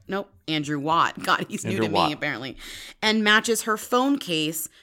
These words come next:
Speaker 1: to his David Bowie tattoo.
Speaker 2: Mm-hmm,
Speaker 1: Bobby.
Speaker 2: mm-hmm.
Speaker 1: Her phone case was
Speaker 2: Great.
Speaker 1: matched, matched to his David Bowie tattoo, um, which I just think were both David Bowie
Speaker 2: I
Speaker 1: stuff.
Speaker 2: love it.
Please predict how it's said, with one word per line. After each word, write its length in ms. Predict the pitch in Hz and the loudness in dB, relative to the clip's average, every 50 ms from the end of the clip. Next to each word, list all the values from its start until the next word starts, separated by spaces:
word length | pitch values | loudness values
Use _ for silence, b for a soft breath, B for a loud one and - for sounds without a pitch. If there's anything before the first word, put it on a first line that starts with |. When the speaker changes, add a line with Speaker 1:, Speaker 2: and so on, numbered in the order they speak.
| b b | b b
Speaker 1:
to 80 | - | -2
his 280 | 196 208 226 202 196 170 | 0 2 2 2 2 2
David 380 | - 208 196 196 190 185 165 139 | 4 4 4 4 2 0 -4 -2
Bowie 360 | - 196 214 247 240 185 156 | 0 2 2 2 2 0 -2
tattoo. 720 | - - 160 - - - - - - - - 50 - - - _ _ _ _ _ - | -4 -4 -6 -6 -6 -6 -8 -12 -12 -12 -12 -12 -14 -18 -20 _ _ _ _ _ -6
Speaker 2:
Mm-hmm, 320 | 120 113 98 120 113 107 | -6 -4 -4 -4 -4 -2
Speaker 1:
Bobby. 360 | 107 156 135 - - 107 98 104 | 2 2 2 2 0 -4 -6 -6
Speaker 2:
mm-hmm. 260 | 113 110 104 98 107 | -6 -6 -8 -8 -8
Speaker 1:
Her 200 | 131 262 269 262 | -6 -6 -6 -6
phone 580 | 247 - - - 254 254 269 285 294 302 294 277 | -6 -10 -10 -8 -4 -2 2 2 2 2 0 -2
case 500 | - - 180 - - - - - - - b b b b b b | -6 -8 -8 -8 -8 -10 -10 -14 -14 -16 b b b b b b
was 160 | 175 165 143 | -6 -4 0
Speaker 2:
Great. 280 | 180 175 160 165 - 156 | 2 4 4 4 2 0
Speaker 1:
matched, 240 | 156 147 139 - - _ _ _ | -2 -2 -4 -8 -10 _ _ _
matched 360 | - 180 165 160 156 - - - | -4 0 0 0 0 -2 -8 -8
to 100 | - 202 | -10 -10
his 360 | 185 - 247 240 240 233 190 | -6 -2 -2 0 0 0 0
David 240 | 180 170 165 175 175 | -2 -2 -2 -2 -2
Bowie 220 | 190 190 196 185 | -2 0 0 -2
tattoo, 480 | - 156 101 - - - - - - _ B B B B B B B B B B - | -2 -4 -6 -6 -6 -10 -14 -16 -16 _ B B B B B B B B B B -2
um, 440 | 185 185 175 175 170 165 156 143 - - | -2 0 0 0 -2 -2 -6 -8 -10 -12
which 180 | - 185 - | -12 -10 -6
I 60 | 185 170 | -6 -6
just 160 | 170 170 - | -6 -6 -6
think 160 | 175 160 156 | -6 -6 -6
were 80 | 160 151 | -6 -6
both 300 | 156 151 143 135 123 - | -6 -6 -6 -6 -6 -6
David 320 | 143 139 139 135 135 _ | -8 -6 -8 -8 -12 _
Bowie 220 | - 135 135 110 85 | -8 -6 -6 -6 -8
Speaker 2:
I 40 | - | -8
Speaker 1:
stuff. 220 | - 104 107 104 | -6 -4 -4 -2
Speaker 2:
love 180 | 104 98 95 98 | 0 0 0 0
it. 160 | 113 135 | -2 -4